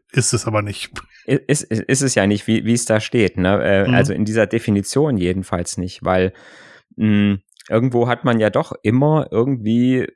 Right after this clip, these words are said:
Speaker 2: denkt man ja entweder an irgendwas, was war, oder an irgendwas, was ist, ne? Äh, was sein wird. An irgendwas in der Zukunft, was man machen muss, was man machen will, oder,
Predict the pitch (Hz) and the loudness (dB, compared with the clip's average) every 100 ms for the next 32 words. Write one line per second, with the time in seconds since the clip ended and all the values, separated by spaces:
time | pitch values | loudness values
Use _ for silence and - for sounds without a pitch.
0 | _ 55 60 - 123 135 113 110 104 107 | _ -20 -20 -2 -2 0 0 0 0 -2
1 | 117 107 87 98 107 113 110 - 92 - | 2 2 2 2 0 0 -2 -2 -4 0
2 | 95 143 190 - 117 127 123 120 120 131 | 0 2 0 0 0 0 0 0 0 0
3 | 120 123 117 - 151 - - 95 131 131 | 0 -2 -4 -2 -4 -4 -2 0 -2 -4
4 | _ _ _ _ - 101 98 107 113 135 | _ _ _ _ -2 0 0 0 2 2
5 | 101 95 92 - _ _ _ 98 98 98 | 2 0 0 -8 _ _ _ -4 -4 -6
6 | - - 101 104 107 107 104 104 - 123 | -14 -6 -2 0 0 -2 0 -2 -2 -2
7 | 123 117 113 101 104 101 107 127 - 117 | -2 -2 -6 -6 -4 -4 -2 -4 -2 0
8 | 120 - 107 - 101 104 107 95 110 131 | -2 -2 -6 -4 -4 -4 -4 -2 0 2
9 | 139 131 - 101 101 98 | 0 0 0 2 2 2